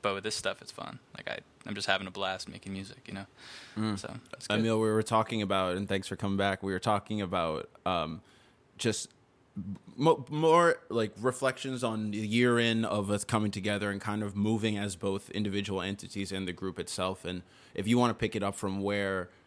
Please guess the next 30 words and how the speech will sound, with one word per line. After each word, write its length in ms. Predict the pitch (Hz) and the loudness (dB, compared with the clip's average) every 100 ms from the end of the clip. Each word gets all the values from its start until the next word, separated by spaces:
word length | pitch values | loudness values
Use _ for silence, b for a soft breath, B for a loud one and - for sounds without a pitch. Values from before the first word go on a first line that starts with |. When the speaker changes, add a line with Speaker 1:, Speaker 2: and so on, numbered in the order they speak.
| b b _ _ _ | b b _ _ _
Speaker 2:
your 160 | - 110 | 0 2
mindset 480 | 107 107 101 110 92 | 2 2 0 0 0
was 340 | 101 98 92 | 0 0 0
when 100 | 95 | -2
you 60 | 92 | -4
said, 200 | - 90 | -4 -2
"Hey, 120 | 101 | -2
let's 220 | 98 87 | -2 -2
take 160 | 101 87 | -4 -4
our 80 | 87 | -2
time 240 | 98 87 | -2 -2
with 100 | 87 | -2
this 220 | 85 90 | -4 -4
next 220 | 82 90 | -6 -6
stuff," 220 | - - - | -6 -8 -6
'cause 80 | 95 | -6
that's 120 | - | -4
kind 220 | 92 87 | -6 -6
of 160 | 78 90 | -6 -4
what, 180 | 85 | -4
um, 320 | 85 82 - - | -4 -4 -6 -8
we 40 | 92 | -8
were 40 | |
talking 280 | 92 85 92 | -6 -6 -8
about 100 | - | -8
before 140 | - 85 | -6 -6
you 60 | |
dropped 260 | 87 85 - | -2 -4 -2
out 180 | 90 - | -2 -4
there. 200 | 82 | -8